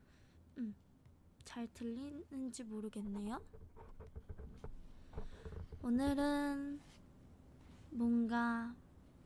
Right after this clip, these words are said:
<laughs> 뭔가 걱정이 되는 옌달라고만. <laughs> 저는 저녁은 그냥 밥 먹었어요. 여기 오기 전에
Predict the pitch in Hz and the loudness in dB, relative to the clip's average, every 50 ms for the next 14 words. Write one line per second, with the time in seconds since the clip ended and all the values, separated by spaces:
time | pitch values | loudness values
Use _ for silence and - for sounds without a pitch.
0 | - - - - - - - - - - - - - - - - - - - - | -18 -18 -18 -18 -18 -18 -18 -18 -18 -18 -18 -18 -18 -18 -18 -18 -18 -18 -18 -18
1 | - - - - - 277 - 330 294 - - - - - - - - - - - | -16 -16 -4 0 2 2 2 2 0 -2 -6 -12 -12 -14 -16 -18 -18 -18 -8 0
2 | - 247 247 240 254 240 - - - 240 - - - - 311 311 302 285 - 247 | 4 6 8 8 8 6 6 4 2 2 2 6 8 10 10 10 10 6 8 8
3 | 240 226 226 233 226 214 220 220 226 220 247 240 233 233 226 214 - 214 208 214 | 8 8 8 8 8 8 8 8 8 8 8 10 8 8 6 6 6 6 8 8
4 | 233 311 - - - - - 339 302 - 202 190 311 311 - - - - - - | 6 4 2 -2 -4 0 4 6 8 8 8 6 4 0 -4 -8 -10 -12 -12 -12
5 | - - - - - - - - - - - - - 262 254 254 262 294 370 381 | -12 -12 -4 2 2 4 4 4 0 0 0 4 6 8 8 8 10 10 10 10
6 | 320 254 233 226 220 - - 247 240 240 254 285 302 294 285 - 370 381 349 285 | 10 8 6 4 4 2 4 4 6 6 6 6 6 4 4 6 8 8 8 8
7 | 233 226 - 294 - - - - 277 349 466 494 - - - 240 226 226 233 254 | 6 4 2 -2 -8 -8 -4 0 2 2 2 0 -2 -2 2 6 8 10 10 8
8 | 320 349 - 359 349 - - - 220 208 208 226 285 - - - - - - - | 8 6 4 2 2 2 2 2 4 4 4 2 0 -2 -6 -14 -16 -16 -16 -14
9 | - - - 220 202 - 233 214 214 214 208 220 220 - 226 214 208 226 285 302 | -6 -2 -2 0 2 4 4 4 4 4 4 4 2 2 2 2 2 4 4 2
10 | 269 | 2